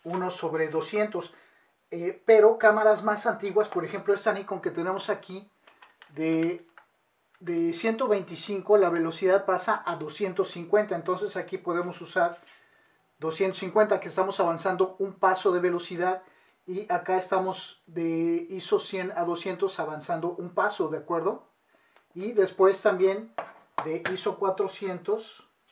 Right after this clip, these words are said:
en iso cuatrocientos, vamos a poner aquí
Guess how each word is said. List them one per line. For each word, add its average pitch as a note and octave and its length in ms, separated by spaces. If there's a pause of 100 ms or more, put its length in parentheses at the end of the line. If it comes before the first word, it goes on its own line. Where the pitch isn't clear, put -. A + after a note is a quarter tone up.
(200)
en D3+ 140
iso E3+ 220
cuatrocientos, F3+ 1000 (1300)
vamos D#3 220
a D#3 120
poner D#3 220
aquí D#3+ 440